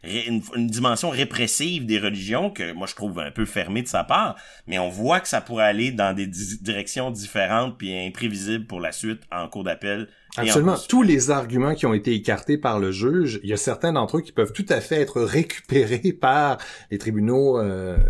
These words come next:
Speaker 2: la Cour d'appel ou encore la Cour suprême du Canada, absolument. Et l'argument sur le partage des compétences en fait partie.
Speaker 1: Mais je dirais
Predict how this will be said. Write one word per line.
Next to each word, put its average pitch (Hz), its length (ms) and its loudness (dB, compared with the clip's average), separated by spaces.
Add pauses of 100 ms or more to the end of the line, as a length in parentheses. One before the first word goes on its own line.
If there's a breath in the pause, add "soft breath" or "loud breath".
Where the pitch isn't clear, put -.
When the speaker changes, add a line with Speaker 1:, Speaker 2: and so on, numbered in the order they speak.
(120)
Speaker 2:
la 107 120 2
Cour 110 140 0
d'appel 117 300 2
ou 117 40 4
encore 107 220 0
la 104 100 0
Cour 101 160 0
suprême - 280 -2
du 104 80 -4
Canada, 95 340 -4
absolument. 123 540 0
Et 113 80 -2
l'argument 117 400 0
sur 143 140 -4
le 107 120 -2
partage 117 320 -4
des 110 80 -2
compétences 101 540 -6
en - 80 -12
fait - 100 -12
partie. - 160 -8
Speaker 1:
Mais 180 220 -4
je 135 180 0
dirais 202 640 -4